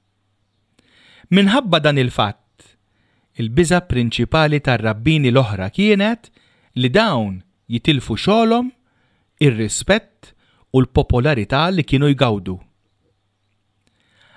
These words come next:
Għalhekk dawn bdew ifittxu kull okkażjoni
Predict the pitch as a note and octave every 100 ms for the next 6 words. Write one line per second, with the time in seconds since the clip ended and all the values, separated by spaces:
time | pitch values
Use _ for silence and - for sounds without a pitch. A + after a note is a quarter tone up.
0 | _ D4 C4 F3 D#3 C3 D3+ D#3 G#3+ F3
1 | - G#3+ - F#3+ - G3+ - - C3 B2+
2 | G#3 G3+ G3 G#3